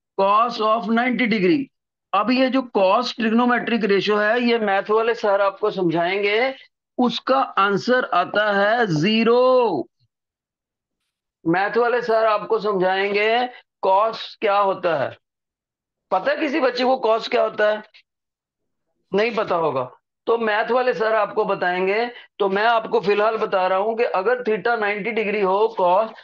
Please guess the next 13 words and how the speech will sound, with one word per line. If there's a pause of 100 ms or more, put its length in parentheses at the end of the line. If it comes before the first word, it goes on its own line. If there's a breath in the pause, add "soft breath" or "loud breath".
(120)
तो
इसका
answer
zero
होता
है। (360 loud breath)
जब
हम (160)
ninety
degree
वाले
angle
में